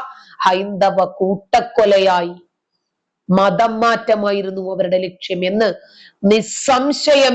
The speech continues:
രേഖപ്പെടുത്തിയിട്ടുണ്ട്. അക്കാലത്തെ ചരിത്രകാരന്മാരും സർക്കാർ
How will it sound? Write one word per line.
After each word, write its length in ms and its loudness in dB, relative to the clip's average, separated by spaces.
രേഖപ്പെടുത്തിയിട്ടുണ്ട്. 1040 -4
അക്കാലത്തെ 500 2
ചരിത്രകാരന്മാരും 1040 2
സർക്കാർ 520 2